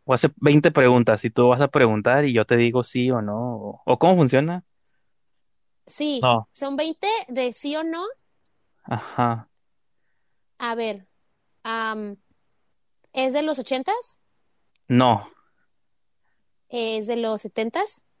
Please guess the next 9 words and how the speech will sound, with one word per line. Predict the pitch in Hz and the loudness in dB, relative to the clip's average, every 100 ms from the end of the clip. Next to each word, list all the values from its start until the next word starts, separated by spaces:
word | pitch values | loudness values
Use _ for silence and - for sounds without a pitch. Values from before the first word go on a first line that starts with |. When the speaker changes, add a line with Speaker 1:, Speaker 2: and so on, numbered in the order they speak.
| _ _ _ | _ _ _
Speaker 1:
No. | 123 135 127 113 110 - _ _ _ _ _ _ _ _ _ _ - | 0 4 4 4 0 -8 _ _ _ _ _ _ _ _ _ _ -2
Speaker 2:
¿Es | 226 | 0
más | 254 254 | 2 2
vieja? | 269 277 440 622 _ _ _ _ _ _ _ _ _ | 2 2 0 -2 _ _ _ _ _ _ _ _ _
Speaker 1:
No. | 117 120 120 - - - - _ _ _ _ _ _ _ _ _ - | 0 2 2 0 -10 -18 -20 _ _ _ _ _ _ _ _ _ -2
Speaker 2:
¿Es | 233 | 2
del | 285 | 4
dos | 339 208 | 2 -2
mil? | 208 | -4